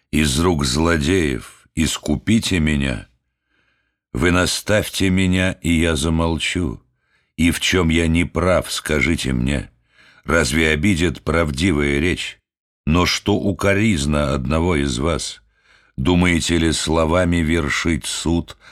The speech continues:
а слова отчаявшегося ничто? Вы мечете жребий о сироте, и друга своего продаете вы. Ныне соизвольте вглядеться в меня.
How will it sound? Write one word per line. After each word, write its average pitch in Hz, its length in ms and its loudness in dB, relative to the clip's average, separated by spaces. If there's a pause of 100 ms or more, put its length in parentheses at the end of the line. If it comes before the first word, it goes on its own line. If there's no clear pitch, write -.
(180)
а 76 160 0
слова 80 560 0
отчаявшегося 82 1300 -2
ничто? 82 720 -2 (520)
Вы 76 180 2
мечете 82 540 0
жребий 87 640 0
о 87 160 -4
сироте, 85 720 -4 (480)
и 78 120 2
друга 82 440 2
своего 78 720 0 (280)
продаете 78 760 0
вы. 62 280 -4 (680)
Ныне 90 440 4
соизвольте 87 840 0
вглядеться 78 680 -2
в 67 100 -2
меня. 71 440 0